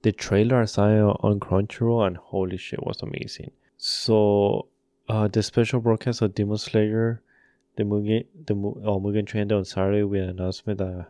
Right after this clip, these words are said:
the, the franchise upcoming Demon Slayer Swordsmith Village arc television anime will premiere in April with a one-hour special. In addition,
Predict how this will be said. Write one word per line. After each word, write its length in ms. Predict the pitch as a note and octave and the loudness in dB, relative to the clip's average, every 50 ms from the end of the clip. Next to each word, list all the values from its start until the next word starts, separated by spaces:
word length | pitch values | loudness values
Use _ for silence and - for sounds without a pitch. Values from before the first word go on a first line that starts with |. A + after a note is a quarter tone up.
| _ _ _ - | _ _ _ 0
the, 320 | A2+ G#2 G2+ G2 G2 F#2+ - | 2 4 6 6 4 4 2
the 120 | G2 F#2 | 0 -2
franchise 420 | - G2+ G2 F#2+ - A2 G2+ - | 0 -2 -4 -2 -2 -6 -4 -4
upcoming 380 | G#2+ F#2 _ - G#2 G#2 G#2 G2 | -4 -6 _ -6 -4 -4 -2 -2
Demon 200 | G2+ G2+ G2+ G#2 | -2 -2 -2 -4
Slayer 720 | - - - G#2 G2 G2 G2 G2+ G2+ G2+ G2+ G2 F#2+ F#2+ _ _ _ _ _ _ _ _ | -6 -8 -2 0 0 2 2 2 2 4 2 2 0 -2 _ _ _ _ _ _ _ _
Swordsmith 600 | - - G#2+ G#2 G2 - - G#2 G#2 G2+ F#2 - - | -8 0 2 2 2 0 -2 -2 -2 -2 -2 -2 0
Village 340 | G2+ F#2+ F#2+ G2 F#2+ - - | 0 2 2 0 -4 -2 -2
arc 400 | F#2+ G2 G2 G#2 - _ - _ _ _ _ - | -2 0 0 -2 -4 _ -20 _ _ _ _ -4
television 460 | - G#2+ G2 G2 G#2 G2+ - - G2 | -2 0 0 0 0 -2 -2 -2 -2
anime 200 | G2 G2+ G#2 G2+ | 0 0 0 0
will 160 | G2 G2 F#2+ | 0 0 -2
premiere 300 | - - - F2+ F2+ F2+ | -4 -4 -8 -6 -4 -4
in 80 | F2+ F2+ | -2 -2
April 320 | F2+ F2+ F#2 - G2+ F#2+ | -2 -4 -2 -2 -4 -2
with 240 | F#2+ F#2+ F#2 F#2 - - _ - | 0 0 -2 -2 -4 -8 _ -6
a 100 | - G2 | -4 -2
one-hour 460 | F#2+ F#2 F#2 F#2 F#2 F#2+ F2+ F#2 F#2 - | -2 0 -2 -2 -2 -2 -4 -4 -6 -8
special. 520 | - - - - - - - - - - _ - _ - _ _ _ _ _ _ - | -10 -10 -6 -8 -8 -6 -6 -10 -10 -10 _ -20 _ -20 _ _ _ _ _ _ -8
In 160 | A#2+ G#2+ G2 | -6 -4 -4
addition, 560 | F#2+ F2+ - B2+ D3 - - A2 G2+ G2 G2+ | -4 0 0 0 0 2 0 0 0 0 -2